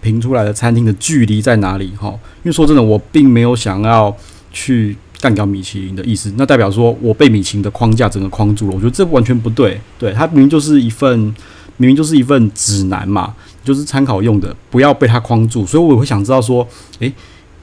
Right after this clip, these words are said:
一般的差距，我们一般老百姓差距跟那些评审的差距到底差多少呢？讲白话一点啦，就是每年嘛，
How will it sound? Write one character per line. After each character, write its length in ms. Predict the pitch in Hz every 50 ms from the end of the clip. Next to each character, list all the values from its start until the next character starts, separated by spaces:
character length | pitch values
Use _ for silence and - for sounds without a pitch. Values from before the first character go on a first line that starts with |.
| - -
一 80 | - 131
般 260 | 127 - 117 110 113
的 80 | 107 98
差 240 | - - 110 110
距， 300 | 107 107 - 110 98 90 110 - - - -
我 100 | 104 95
们 280 | 95 98 95 95 98 107 -
一 80 | 127
般 320 | 117 113 117 110 113 117 117 - - - _ _ - - - -
老 100 | 104 113
百 80 | 110
姓 160 | 101 107 117 107
差 140 | 101 98
距 120 | 107 107 104
跟 120 | - 110 107
那 60 | 107
些 120 | 101 117
评 200 | 113 - - 120
审 280 | 127 - 107 92 92 95 - -
的 100 | - 90 -
差 240 | - - 156 185
距 280 | 190 - 233 185 - - - - - - - - - -
到 120 | 127 104
底 100 | 98 98
差 200 | - - 135 135
多 160 | 131 139 143 143
少 200 | 135 117 92 101
呢？ 180 | 120 127 127 - - - _ _ - - _ -
讲 220 | - 123 113 107
白 180 | 104 113 117 131
话 160 | 151 139 135
一 60 | 135
点 160 | 120 110 98 92
啦， 140 | - - 113
就 100 | - 139
是 280 | 120 131 127 110 101 - - - _ _ _ -
每 180 | 120 117 117
年 240 | 113 110 117 117 120
嘛， 300 | 127 127 113 98 98 110